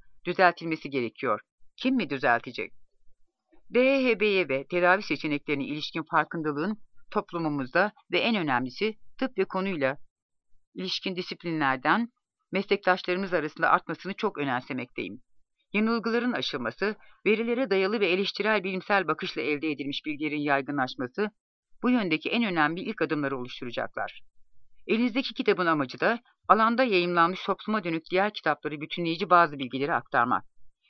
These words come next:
Özellikle okullarda D E H B için yapılabileceklerin hem çocuklara ve ailelere hem de tıbbi tedaviye karar veren ve uygulayan biz doktorlara eşi olmayan bir destek olduğunu yıllar içinde gördüm. Bir araya getirdiğim bilgilerin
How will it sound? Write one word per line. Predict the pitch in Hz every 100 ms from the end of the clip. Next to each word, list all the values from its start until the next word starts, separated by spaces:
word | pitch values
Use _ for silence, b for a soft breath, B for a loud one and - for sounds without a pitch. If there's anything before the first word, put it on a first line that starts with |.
| _
Özellikle | 175 214 262 - 196
okullarda | - 170 143 123 165 214 - - -
D | 185
E | - 196 196
H | 196 180
B | 226
için | 147 170
yapılabileceklerin | 151 147 147 139 131 127 120 139 147 208 - - _ _
hem | 240 262
çocuklara | 240 180 - 170 147
ve | 135
ailelere | 135 131 127 131 202 226 b -
hem | 247
de | 247
tıbbi | 247 202 202 247
tedaviye | 175 165 147 143 143
karar | 143 143 143
veren | 110 131 170 - -
ve | 190
uygulayan | 196 190 190 202 202
biz | 190 170
doktorlara | 180 - 170 151 139 208 _ _ -
eşi | - -
olmayan | 262 226 180 185
bir | 170 151
destek | 170 180 147
olduğunu | 127 117 147 190 - -
yıllar | 156 180 208
içinde | 151 156 151
gördüm. | 147 131 120 120 82 - - - _ _ _ _
Bir | 269
araya | 285 240 220
getirdiğim | 202 208 185 214
bilgilerin | 165 127 123 123 202